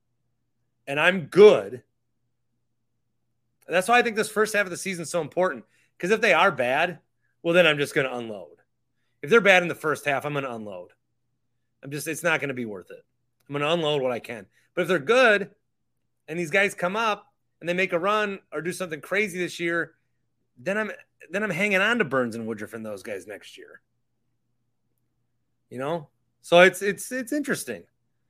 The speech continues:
It is actually interesting. Once you get all, once you get through the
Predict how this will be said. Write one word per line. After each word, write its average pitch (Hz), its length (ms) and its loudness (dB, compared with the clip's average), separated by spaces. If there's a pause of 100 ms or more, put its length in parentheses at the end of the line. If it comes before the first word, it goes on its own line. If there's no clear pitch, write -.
(280)
It 208 80 -4
is 220 100 -2
actually 190 320 0
interesting. 143 360 -6 (280)
Once 220 220 0
you 254 60 -2
get 214 140 2
all, 185 380 0
once 214 200 -4
you 277 60 -8
get 247 160 -4
through 185 440 2
the 143 600 -2